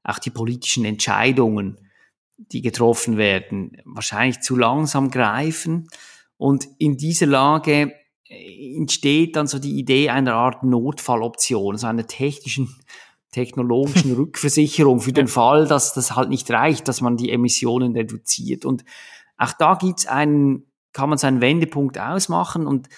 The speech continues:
Speaker 1: ich würde sagen, das ist zweitausendsechs, weil das ist das Jahr, wo der Atmosphärenchemiker und Nobelpreisträger Paul Crutzen einen Aufsatz veröffentlicht. Und der verändert diese Debatte. Und Crutzen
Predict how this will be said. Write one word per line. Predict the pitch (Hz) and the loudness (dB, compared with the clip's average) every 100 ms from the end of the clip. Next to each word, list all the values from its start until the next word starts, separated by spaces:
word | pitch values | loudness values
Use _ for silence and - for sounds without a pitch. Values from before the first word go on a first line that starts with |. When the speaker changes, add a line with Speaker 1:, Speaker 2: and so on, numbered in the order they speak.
| - | -12
Speaker 1:
ich | 131 | -4
würde | 143 135 | -4 2
sagen, | 151 147 | 2 2
das | 147 | 0
ist | - | 2
zweitausendsechs, | 139 127 151 139 143 139 139 180 202 - - _ _ | 2 2 2 -2 0 0 0 -2 -2 -4 -4 _ _
weil | 131 127 | -8 -4
das | 143 143 | -2 -2
ist | 160 143 | -2 -4
das | - | 0
Jahr, | 131 117 147 135 | 2 4 2 0
wo | 127 | 0
der | 123 113 - - - - _ 117 113 113 | 0 -2 -8 -20 -20 -20 _ -4 -2 -2
Atmosphärenchemiker | - 123 135 165 139 156 160 160 170 - | 0 2 2 2 2 2 2 0 0 2
und | 131 | 4
Nobelpreisträger | 123 131 139 165 151 139 139 - 135 131 135 127 - _ | 4 4 2 2 0 0 0 0 0 2 0 -2 -6 _
Paul | - 127 131 135 - - | -2 2 4 4 0 -6
Crutzen | - 139 - - 110 98 - | -2 0 2 0 0 -4 -4
einen | 110 120 113 - | 0 2 0 -2
Aufsatz | 95 123 - 117 113 - - - | -6 -4 -4 -4 -2 -4 -4 -6
veröffentlicht. | 113 95 95 - 104 101 - - | -2 -2 -4 -14 -14 -14 -16 -14
Und | - 113 113 - - - _ _ _ - | -6 -6 -6 -16 -18 -20 _ _ _ 0
der | 147 | 2
verändert | 147 131 156 156 156 | 2 2 2 2 -2
diese | 135 127 | -6 -2
Debatte. | 123 107 127 120 | 0 2 2 0
Und | 110 | -4
Crutzen | - 135 - - 165 | 0 0 0 0 -2